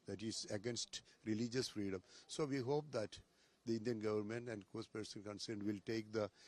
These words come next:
necessary action to release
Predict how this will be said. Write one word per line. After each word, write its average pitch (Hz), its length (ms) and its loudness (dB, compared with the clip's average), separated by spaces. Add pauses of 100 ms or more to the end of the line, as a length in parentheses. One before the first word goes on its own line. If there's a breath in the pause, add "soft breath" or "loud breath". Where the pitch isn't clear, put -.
(160 loud breath)
necessary 123 540 2
action 170 480 2 (920 loud breath)
to 117 360 6
release 127 640 8